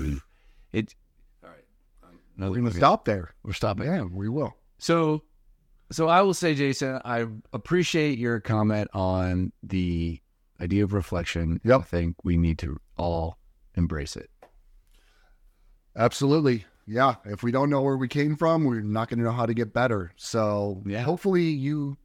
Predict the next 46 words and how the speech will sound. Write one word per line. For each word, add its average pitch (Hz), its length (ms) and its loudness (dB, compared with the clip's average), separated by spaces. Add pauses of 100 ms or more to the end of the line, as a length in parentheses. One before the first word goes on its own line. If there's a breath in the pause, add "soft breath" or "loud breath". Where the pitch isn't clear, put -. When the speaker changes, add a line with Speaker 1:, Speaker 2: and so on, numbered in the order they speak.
(140)
Speaker 2:
thought 127 260 2
these 123 220 2
tips 139 320 0
were 113 500 2
important. 160 640 2
And, 107 380 0 (440)
you 185 100 0
know, 175 120 4
again, 160 460 2 (480)
regardless 170 520 0
of 151 80 0
what 156 140 2
it 135 60 -2
looks 131 260 -4
like 165 200 0
in 135 80 0
your 127 160 2
life, 117 580 -2 (720)
as 104 140 -4
you 139 80 0
go 165 180 2
forward 143 340 2
into 117 260 2
two 110 200 -4
thousand 120 340 2
twenty-four, 123 680 0 (340)
you're, 147 360 -2
you're 127 200 0
designing 175 400 2
your 123 160 2
own 135 140 2
experience. 135 760 -2
You're 107 160 -2
designing 117 380 2
your 113 160 0
own 110 120 0
career. 143 580 0 (340)
You're 110 140 0
designing 117 420 2
things 117 220 0
for 110 160 -4
the 101 140 -2
company 113 340 0
you 101 140 0
work 127 280 0
for, 185 440 2